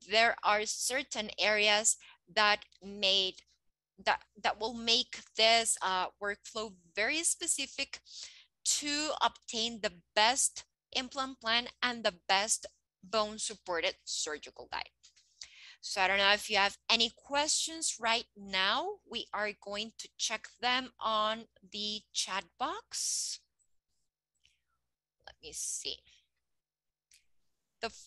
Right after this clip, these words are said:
first one, it says, "When mapping the nerve, I find that I can only go one way. So if I start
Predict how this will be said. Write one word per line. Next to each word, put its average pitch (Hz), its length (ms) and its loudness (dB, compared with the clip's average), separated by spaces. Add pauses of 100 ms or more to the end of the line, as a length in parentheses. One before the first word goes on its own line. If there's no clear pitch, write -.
(140)
first 262 360 -6
one, 285 120 -4
it 254 120 -10
says, - 500 -4
"When 196 220 -12
mapping 311 340 -4
the 262 80 -10
nerve, 214 500 -6
I 214 120 -2
find 214 380 -6
that 233 100 0
I 226 80 -4
can 220 260 -16 (180)
only 208 380 -10 (180)
go 202 240 -4
one 180 460 -6
way. 156 320 -2 (340)
So - 400 -4
if 170 240 -6
I 196 160 -2
start 262 380 -4